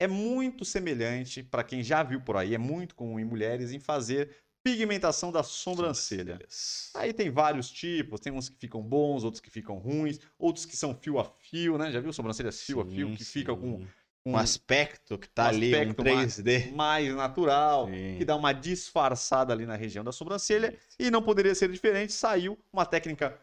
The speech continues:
Speaker 1: muito semelhante, que é para você, vamos dizer assim, fazer a micropigmentação do seu couro cabeludo na região que vocês perderam o cabelo. E como é que funciona isso? É como se fosse realmente uma tatuagem, mas não é bem uma tatuagem, porque é um,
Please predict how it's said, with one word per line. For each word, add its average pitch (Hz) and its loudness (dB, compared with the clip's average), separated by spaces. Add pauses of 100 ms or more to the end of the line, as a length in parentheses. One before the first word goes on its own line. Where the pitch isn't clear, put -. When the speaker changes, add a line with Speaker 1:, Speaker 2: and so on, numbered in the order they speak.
(120)
Speaker 1:
muito 202 -2
semelhante, 160 -2 (300)
que 180 4
é 135 6
para - 0
você, 156 0 (180)
vamos 160 -4
dizer 160 4
assim, 156 -2
fazer 170 4
a 180 2
micropigmentação 180 -2
do 160 -12
seu 175 0
couro 220 4
cabeludo 156 4 (220)
na 202 2
região 160 2 (240)
que 160 -2
vocês 123 -4 (320)
perderam 120 0 (260)
o - -6
cabelo. 92 -2 (120)
E 202 -8
como 226 -6
é 220 -2
que 220 -14
funciona 165 -4
isso? 113 -8 (280)
É - -10
como 226 -4
se 220 -6
fosse 359 2
realmente 160 -4
uma 151 0
tatuagem, 160 0
mas 123 0
não 131 -2
é 131 2
bem 127 0
uma 117 -2
tatuagem, 131 0
porque - -4
é 107 0
um, 98 -8